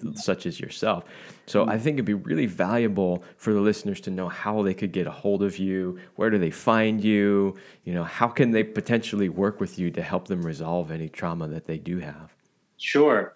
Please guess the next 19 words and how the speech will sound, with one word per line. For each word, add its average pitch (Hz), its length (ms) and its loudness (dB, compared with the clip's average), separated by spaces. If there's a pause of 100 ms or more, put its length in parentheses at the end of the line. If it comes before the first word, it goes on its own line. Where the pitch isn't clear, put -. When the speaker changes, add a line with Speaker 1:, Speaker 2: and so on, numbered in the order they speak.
Speaker 2:
Um, 131 400 4 (480)
so 185 220 6
my 170 140 8
website 180 560 6
is 139 300 8
somatic 139 440 6
sexual 135 480 2
wholeness 117 680 2
dot 104 260 2
com, 101 500 0 (260)
uh, 107 400 4 (520)
Somatic 127 440 4
Sexual 127 420 2
Wholeness. 104 600 4 (420)
And 123 680 6
there's 127 180 6
a 131 60 4
contact 156 580 6
page, 101 600 4